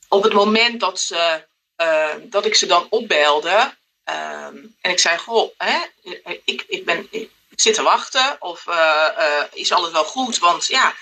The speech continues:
we hebben de afspraak nu." Op het moment dat die klant zegt, eh, "Oh ja, nou, vergeten. Nou ja, dan moet ik een nieuwe afspraak maken." Dat voelde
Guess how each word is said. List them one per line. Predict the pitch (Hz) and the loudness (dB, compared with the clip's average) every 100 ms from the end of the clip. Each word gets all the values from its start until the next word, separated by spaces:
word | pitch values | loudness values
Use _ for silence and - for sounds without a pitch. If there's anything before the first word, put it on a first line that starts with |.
| - | -12
we | - | -4
hebben | 185 175 | -2 0
de | - | 2
afspraak | - - 254 240 240 | 2 2 0 0 0
nu." | 233 262 - - - - - | -4 -4 -8 -20 -20 -20 -10
Op | 214 | -6
het | 220 | -2
moment | 226 226 233 226 | 0 2 2 2
dat | 214 | -2
die | 220 | -4
klant | - 220 214 214 | 0 2 2 0
zegt, | 208 196 - - - - _ - | 0 -2 -4 -18 -20 -20 _ -12
eh, | 214 208 190 185 190 _ _ - | -8 -6 -4 -6 -8 _ _ 0
"Oh | 339 403 403 349 220 | 2 4 2 -2 -2
ja, | 381 370 233 - _ | 2 4 2 -4 _
nou, | 339 359 285 226 - | -2 0 0 -2 -8
vergeten. | 180 180 160 180 185 185 180 170 _ _ | -12 -4 -2 -4 -2 0 0 -2 _ _
Nou | 262 277 | 0 2
ja, | 202 139 | 4 2
dan | 147 214 | 0 -6
moet | 226 | -12
ik | |
een | 247 | -10
nieuwe | 233 - | -6 -4
afspraak | 151 - 147 | -4 -8 -12
maken." | 139 131 131 - 120 _ _ _ _ _ _ _ _ _ _ _ _ - | -16 -16 -12 -10 -12 _ _ _ _ _ _ _ _ _ _ _ _ -2
Dat | 247 269 | 0 0
voelde | - 370 381 311 190 185 262 - | 2 4 4 4 4 4 2 -2